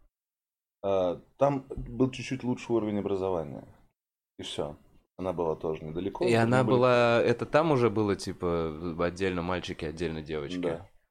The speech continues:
Speaker 2: То есть с седьмого по какой класс?
Speaker 1: Слушай, на самом деле мы это в подкасте с Орловым
Speaker 2: Уже
Speaker 1: обсуждали.
Speaker 2: обсуждали?
Speaker 1: Да,
Speaker 2: А,
Speaker 1: просто чтобы
Speaker 2: бля.
Speaker 1: давай на другой... Ну, типа, вот
Speaker 2: Извиняюсь.
Speaker 1: мальчики, девочки,
Speaker 2: Да,
Speaker 1: чтобы,
Speaker 2: да.
Speaker 1: э, слегка от этого срулить. Но я
Speaker 2: Знаю.
Speaker 1: помню, что это было, ну,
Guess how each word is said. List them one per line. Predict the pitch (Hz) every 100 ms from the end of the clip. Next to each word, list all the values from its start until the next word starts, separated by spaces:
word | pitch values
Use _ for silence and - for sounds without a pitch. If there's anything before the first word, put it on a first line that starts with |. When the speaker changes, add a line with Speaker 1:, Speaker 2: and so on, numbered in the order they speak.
| _ _ _
Speaker 2:
То | 107
есть | 107 -
с |
седьмого | - 113 123 139 123
по | 107 - 123 110
какой | 98 107 - 123 120
класс? | 110 104 101 - _ _ _ _
Speaker 1:
Слушай, | 120 - 90
на | 107
самом | 147
деле | 131 117
мы | 120 123 - _ _
это | - 101 101
в |
подкасте | - 113 - 110
с | -
Орловым | 110 135 160 101 92
Speaker 2:
Уже | 107 123
Speaker 1:
обсуждали. |
Speaker 2:
обсуждали? | 98 92 135 139 95 69
Speaker 1:
Да, | 117 113
Speaker 2:
А, | 120
Speaker 1:
просто | 120 117
чтобы | 110 120 110
Speaker 2:
бля. | 110
Speaker 1:
давай | 120 127
на | 120
другой... | 120 120 117 - -
Ну, | 151
типа, | 120
вот | 110
Speaker 2:
Извиняюсь. | 131
Speaker 1:
мальчики, | 127 - 127
девочки, | 151 139 107 107
Speaker 2:
Да, | 98
Speaker 1:
чтобы, | - 110 98 90 73 - - - _ -
Speaker 2:
да. | 98
Speaker 1:
э, |
слегка | 90 107 - 113
от | 120
этого | 113 98
срулить. | - 95 87 87
Но | 98 110 113 113 110 - _ _ _ _ _ -
я |
Speaker 2:
Знаю. | 110
Speaker 1:
помню, | 165 160
что | -
это | 131 123
было, | 117 120 113 104 - _ -
ну, | 127 110 95 87